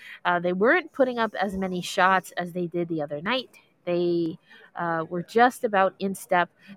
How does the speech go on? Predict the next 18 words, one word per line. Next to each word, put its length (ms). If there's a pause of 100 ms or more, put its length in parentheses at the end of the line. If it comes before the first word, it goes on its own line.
They 100
had 180
twenty-seven 680
shots 520
to 220
the 100
Boston 480
Bruins' 500
twenty-six 720
shots. 580 (420)
Um, 360 (360)
that, 260
now 160
here's 640
a 80
difference, 640
massive 580
difference. 480